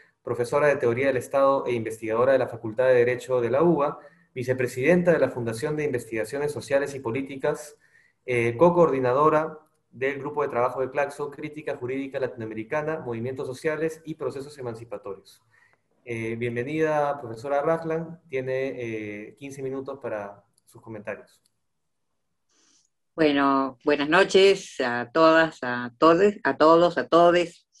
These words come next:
Speaker 2: En primer lugar, un agradecimiento por esta invitación tan, este, cordial,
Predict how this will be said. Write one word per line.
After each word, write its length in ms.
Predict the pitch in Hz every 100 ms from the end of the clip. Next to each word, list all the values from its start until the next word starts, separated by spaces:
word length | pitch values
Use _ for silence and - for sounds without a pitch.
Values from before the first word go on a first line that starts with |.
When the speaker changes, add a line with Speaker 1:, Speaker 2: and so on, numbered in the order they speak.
| - - - - -
Speaker 2:
En 180 | 147 131
primer 280 | 151 170
lugar, 360 | 185 170 180 226
un 160 | 214 170
agradecimiento 1120 | 151 151 151 147 147 170 185 185 196 190 180 -
por 200 | 160 160
esta 260 | 156 170
invitación 880 | 160 151 147 147 - 170 175 185 175 170 _ _ _ _
tan, 240 | 160 160
este, 460 | 160 - - 147 143
cordial, 720 | - 139 151 180 196 214 233